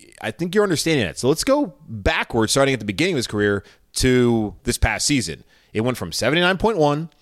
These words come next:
to seventy-three point one to seventy-one point seven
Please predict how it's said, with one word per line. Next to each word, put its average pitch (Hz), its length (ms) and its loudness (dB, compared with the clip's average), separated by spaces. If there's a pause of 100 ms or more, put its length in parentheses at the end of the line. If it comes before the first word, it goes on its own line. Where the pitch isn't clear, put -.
(160)
to 87 80 -8
seventy-three 131 440 -2
point 180 220 0
one 110 320 2 (200)
to 135 80 -8
seventy-one 135 560 0
point 104 180 0
seven 143 480 0